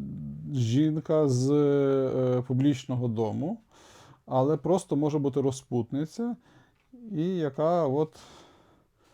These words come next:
е, веде такий от стиль життя. Е, святкування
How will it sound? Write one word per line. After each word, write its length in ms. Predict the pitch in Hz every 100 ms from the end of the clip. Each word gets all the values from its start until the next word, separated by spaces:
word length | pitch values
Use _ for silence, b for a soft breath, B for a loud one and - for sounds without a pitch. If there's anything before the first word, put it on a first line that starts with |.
| b b b b b -
е, 540 | 123 117 117 113 110 117 b b b - _ -
веде 340 | 120 123 139
такий 360 | 147 127 139 131
от 160 | 127 120
стиль 280 | - 127
життя. 440 | 120 123 127 117 - _ _ - - - _ _ _ _ _ _ _ _ -
Е, 140 | 123
святкування 1000 | 113 151 175 - 180 131 123 151 190 202